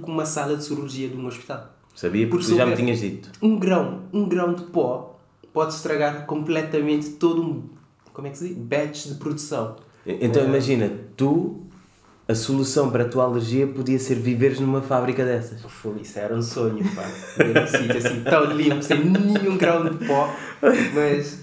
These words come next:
Speaker 1: e também construir essas fábricas implica tanto, mas tanto investimento. É, hum,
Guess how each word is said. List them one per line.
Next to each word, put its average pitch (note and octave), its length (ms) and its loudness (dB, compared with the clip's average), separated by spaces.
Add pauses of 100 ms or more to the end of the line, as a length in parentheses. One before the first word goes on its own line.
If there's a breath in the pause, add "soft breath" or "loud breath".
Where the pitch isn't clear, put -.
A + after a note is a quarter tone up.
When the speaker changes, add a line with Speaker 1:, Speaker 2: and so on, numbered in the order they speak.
(140)
Speaker 1:
e F3 120 0
também F3+ 540 2
construir F3 540 2
essas E3 320 -2
fábricas D3 460 -2
implica D3 420 -4 (160)
tanto, C#3 320 -4
mas C3 260 -8 (140)
tanto C#3+ 300 0
investimento. A#2 720 -6
É, B2 440 -2
hum, B2 360 -8